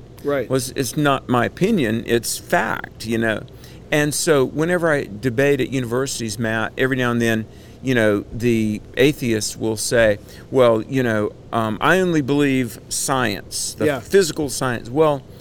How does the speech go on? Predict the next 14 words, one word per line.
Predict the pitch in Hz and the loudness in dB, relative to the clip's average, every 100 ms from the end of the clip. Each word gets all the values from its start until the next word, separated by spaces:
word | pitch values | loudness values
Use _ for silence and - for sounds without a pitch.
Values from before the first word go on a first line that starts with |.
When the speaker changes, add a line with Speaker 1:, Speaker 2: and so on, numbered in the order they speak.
| - - | -18 -10
Speaker 2:
so | - | 0
you're | 147 135 | 0 0
telling | 123 165 156 147 135 | 0 0 0 0 0
me | 131 117 | 0 2
that | 117 | 0
math | 123 120 135 131 | 0 0 0 -4
is | 110 | -4
not | 127 120 | -4 -4
scientific? | - 113 104 135 135 180 - - - - - | -4 -6 -2 -2 -2 -4 -6 -20 -20 -16 0
'Cause | 135 113 - | 2 2 -4
math | 131 139 160 160 127 | 0 2 2 0 -2
is | 113 - - | -4 -4 -2
objective, | 120 107 151 147 156 127 | -2 0 -2 0 -4 0
absolute, | 131 127 - 123 120 123 | 0 0 -4 -4 -2 -2